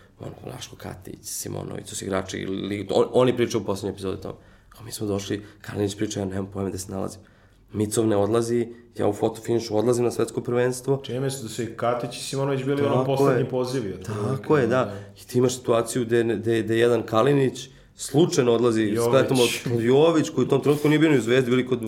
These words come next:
Speaker 1: kod Mute u
Speaker 2: Bio kod
Speaker 1: Radničkom.
Speaker 2: Mute u Radničkom je bio onako poluepizodan igrač.
Speaker 1: Tako je. I mi dolazimo od toga da, da ta generacija sada, ti momci odatle, manje više izmenjeno i to, ali imamo situaciju tu da je Kalinić, e, da ako zanemarimo sve ovo što mu se dešava, dečko je odigrao tu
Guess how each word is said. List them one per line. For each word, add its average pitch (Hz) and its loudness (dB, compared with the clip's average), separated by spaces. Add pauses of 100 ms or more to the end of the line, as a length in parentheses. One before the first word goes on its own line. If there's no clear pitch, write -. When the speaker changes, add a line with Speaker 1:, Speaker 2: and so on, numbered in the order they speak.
Speaker 1:
kod 117 -2
Mute 131 2
u - 0
Speaker 2:
Bio - 6
kod 110 4
Speaker 1:
Radničkom. 131 4
Speaker 2:
Mute 139 -4
u 135 0
Radničkom 139 -2
je 139 -2
bio 135 0
onako 131 -2
poluepizodan 113 -4
igrač. 101 -6
Speaker 1:
Tako 147 2
je. 117 0 (1040)
I 113 -4
mi 127 4
dolazimo 123 4
od 117 0
toga 123 2
da, 113 2
da 110 2
ta 113 0
generacija 107 2
sada, 101 0
ti 117 0
momci 104 0
odatle, 98 0 (280)
manje 113 -14
više 95 -8
izmenjeno 98 -2
i 90 -4
to, 95 -6
ali 92 -2 (440)
imamo 92 -10
situaciju 92 -4
tu 92 -6
da 95 -2
je 92 -2
Kalinić, 98 -4
e, 98 -2 (640)
da 104 -4
ako 95 -6
zanemarimo 98 -4
sve 95 -6
ovo 92 -4
što 95 -10
mu 95 -8
se 95 -12
dešava, 98 -12
dečko - -14
je 95 -10
odigrao 95 -10
tu 92 -10